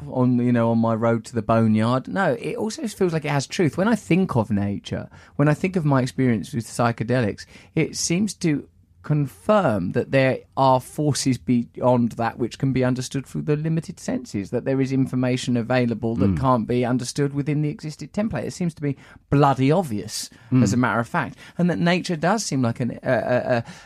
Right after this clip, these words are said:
Speaker 1: a, a, um, in motion, a, a living, beautiful thing rather
Speaker 2: Mm.
Speaker 1: than a mechanical resource. But if you start looking at nature as something other than a resource, a lot of economic interests and political interests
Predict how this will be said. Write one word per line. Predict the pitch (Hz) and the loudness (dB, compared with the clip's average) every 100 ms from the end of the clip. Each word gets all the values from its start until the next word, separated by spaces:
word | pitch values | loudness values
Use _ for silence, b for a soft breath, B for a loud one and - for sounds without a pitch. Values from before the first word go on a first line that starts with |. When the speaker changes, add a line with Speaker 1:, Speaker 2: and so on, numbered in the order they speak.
| B | B
Speaker 1:
a, | 131 131 | 2 2
a, | - | 2
um, | 127 135 - - - | 0 0 -4 -14 -4
in | 143 143 143 | 2 2 4
motion, | 139 143 139 - 120 90 - _ - | 4 4 2 0 -6 -8 -12 _ -10
a, | 117 120 | -6 -2
a | 120 | 2
living, | 123 143 135 127 123 123 | 4 4 2 0 0 -2
beautiful | 123 127 139 151 110 104 107 104 | -4 0 0 0 -4 -6 -8 -8
thing | - 101 95 - 127 135 | -8 -10 -10 -14 -16 0
rather | 117 110 | 2 2
Speaker 2:
Mm. | 82 | 0
Speaker 1:
than | 110 110 | 0 2
a | |
mechanical | 107 110 - 113 104 - 107 | 0 -2 -2 -2 -2 -4 -4
resource. | 104 98 120 101 - | -2 0 0 0 -6
But | - 131 | -4 -2
if | 175 - | -2 -4
you | 131 | -2
start | 131 123 | 0 0
looking | 127 - 117 | -2 -2 -2
at | 113 B B - | -2 B B 0
nature | 117 113 - 104 | 2 2 0 -2
as | 104 | 0
something | 110 107 107 | 0 0 0
other | 107 110 | -2 0
than | 101 | 0
a | 104 | 0
resource, | 107 123 107 110 | 0 2 0 0
a | - | 0
lot | 113 127 | 0 2
of | 113 117 | 0 -2
economic | - 104 101 110 - | 0 0 2 0 0
interests | 104 - 101 107 - - - | 0 0 -2 -4 -10 -10 -4
and | 101 | -2
political | 113 104 - 101 | 0 0 -2 -2
interests | 98 - 101 - - | -2 -2 -6 -6 -14